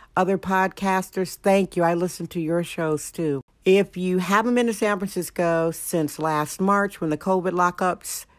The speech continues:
started, you don't know San Francisco. This is, this is a communist city. They call themselves democratic socialists. They're basically communist and Marxist. Don't really care about the people. I'm, I'm gonna make a prediction here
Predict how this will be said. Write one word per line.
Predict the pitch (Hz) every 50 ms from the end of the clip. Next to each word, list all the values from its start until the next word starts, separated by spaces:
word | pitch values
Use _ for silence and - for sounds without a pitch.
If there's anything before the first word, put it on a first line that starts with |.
| _
started, | - - - - - 190 190 190 190 196 165 175
you | 185 202
don't | 214 214 202 185
know | 196 196 202 202
San | 190 - 202 202 196
Francisco. | 175 190 - - 196 - - 202 196 196 190 - - - - - _ -
This | 233 285 262 -
is, | 254 240 226 190 -
this | 185 180 226 302 -
is | 247 226 -
a | 202
communist | - - - 175 175 180 175 165 143 135 127 -
city. | - - 147 127 127 127
They | 127 147
call | 143 - 185 190 208
themselves | 190 202 202 196 - - 190 175 147
democratic | 147 135 175 180 180 185 - 185 175 170 147 -
socialists. | - - 175 165 165 160 - 170 165 160 - -
They're | 202 180
basically | 151 180 180 180 - - - - 180 165 - - - - - _
communist | - - 202 202 196 196 196 196 196 196 196 190 - -
and | 151 143 147
Marxist. | 160 175 190 196 196 - - - 196 185 - - - _ - _ -
Don't | - 277 269
really | 247 226 196 180
care | - - 151
about | 135 139 135 131
the | - -
people. | - 160 151 - 165
I'm, | - - 170 165 107
I'm | 123 175
gonna | - 226 269 262
make | 226 214 220 208 -
a | 170
prediction | - - 160 131 - 175 175 - - - - 160 143 135
here | 135 139 127 120 120 117 117